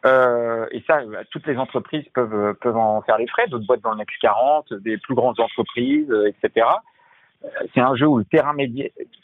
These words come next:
médiatique ou d'image ou de réputation ou le web ou, ou tout ce qu'on peut mettre dedans est,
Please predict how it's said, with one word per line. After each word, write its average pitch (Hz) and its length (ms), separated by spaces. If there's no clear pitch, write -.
médiatique 117 720
ou 113 60
d'image 117 420
ou 113 60
de 101 60
réputation 113 580
ou 123 200
le 107 100
web 117 360
ou, 98 160
ou - 40
tout 120 140
ce - 100
qu'on 113 120
peut 113 420
mettre 117 300
dedans 135 360
est, 123 100